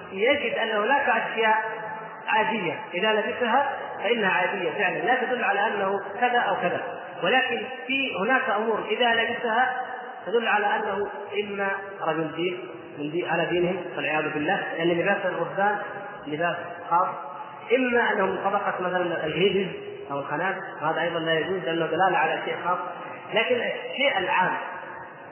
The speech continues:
الشيء العام هذا لا حرج فيه، وممكن أيضا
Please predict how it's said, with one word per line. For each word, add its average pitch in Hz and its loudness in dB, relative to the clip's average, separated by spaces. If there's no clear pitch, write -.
الشيء 202 0
العام 185 2
هذا 226 4
لا 254 6
حرج 196 2
فيه، 254 -4
وممكن 226 2
أيضا 226 4